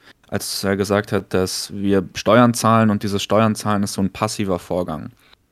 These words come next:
Und tatsächlich ist es so, wenn wir Entscheidungen treffen und diese Entscheidungen sind von, von Belang für uns, dann ist es, und das kennen wir von der Organspendeausweisdebatte so,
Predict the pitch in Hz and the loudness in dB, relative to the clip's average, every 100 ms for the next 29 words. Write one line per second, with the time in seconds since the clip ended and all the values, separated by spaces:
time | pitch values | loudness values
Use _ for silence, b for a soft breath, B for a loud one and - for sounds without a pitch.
0 | _ _ - 104 104 98 - - 110 101 | _ _ -4 0 0 0 -8 -8 -4 0
1 | 120 123 117 113 117 - 120 113 110 107 | 0 -2 -4 -4 -4 -2 0 2 2 4
2 | 104 98 - 107 110 123 127 107 101 104 | 2 2 -2 -2 2 2 4 2 0 0
3 | 110 127 107 110 107 95 98 104 117 113 | 0 0 -2 -2 -2 -2 -2 0 2 4
4 | 110 107 - B B B 107 104 - 101 | 4 2 0 B B B 0 0 0 0
5 | 101 98 101 101 98 101 117 143 - 80 | 0 -2 -2 -2 2 2 2 0 -2 0
6 | 107 147 - - B _ - 90 113 123 | 0 -2 -8 -18 B _ -4 -2 -2 -4
7 | 117 104 95 95 - - 104 107 98 104 | -4 -6 -6 -6 -10 -4 0 0 0 -2
8 | 98 90 80 92 95 113 - 104 104 98 | -2 -2 -2 0 0 0 -2 -2 0 0
9 | 98 - 98 98 101 95 95 95 95 107 | 0 -2 -4 -4 -4 -4 -4 -4 -2 0
10 | 151 | 0